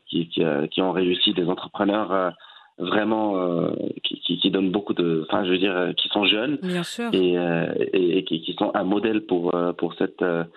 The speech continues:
Speaker 1: euh, nouvelle génération qui va arriver bientôt. On en a
Speaker 2: Bien
Speaker 1: vraiment
Speaker 2: sûr,
Speaker 1: plein.
Speaker 2: bien
Speaker 1: Je
Speaker 2: sûr, il y a
Speaker 1: pense qu'il y a une
Speaker 2: beaucoup,
Speaker 1: dizaine
Speaker 2: beaucoup de
Speaker 1: d'entre eux.
Speaker 2: compétences et, et l'âge, euh,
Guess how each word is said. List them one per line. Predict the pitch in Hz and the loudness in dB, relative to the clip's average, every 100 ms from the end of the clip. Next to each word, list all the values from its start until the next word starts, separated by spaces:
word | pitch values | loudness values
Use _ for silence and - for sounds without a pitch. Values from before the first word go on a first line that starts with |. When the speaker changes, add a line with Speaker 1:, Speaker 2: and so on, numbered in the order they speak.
| - - - | -20 -16 -4
Speaker 1:
euh, | 85 85 | 0 2
nouvelle | 85 101 95 | 2 2 0
génération | 95 92 98 98 | 0 0 0 -4
qui | 95 | -2
va | 87 | -2
arriver | 90 85 85 | -2 -2 -2
bientôt. | 82 82 - | -2 -4 -4
On | 90 | -2
en | |
a | |
Speaker 2:
Bien | 92 | 0
Speaker 1:
vraiment | 175 185 185 | 0 0 0
Speaker 2:
sûr, | - | -2
Speaker 1:
plein. | - - - | -6 -8 -8
Speaker 2:
bien | 185 | -4
Speaker 1:
Je | |
Speaker 2:
sûr, | - 208 | -2 0
il | |
y | 190 | 0
a | |
Speaker 1:
pense | 180 226 | 0 -2
qu'il | 170 | -2
y | |
a | |
une | 233 | -2
Speaker 2:
beaucoup, | |
Speaker 1:
dizaine | 214 175 | 0 0
Speaker 2:
beaucoup | - 233 | 0 -2
de | |
Speaker 1:
d'entre | - | -2
eux. | 214 | -2
Speaker 2:
compétences | 214 208 202 208 - 190 | -2 -4 -4 -6 -6 -4
et, | 175 | -4
et | 185 | -2
l'âge, | 190 214 220 185 | 0 0 0 0
euh, | 185 180 175 | 0 -2 -4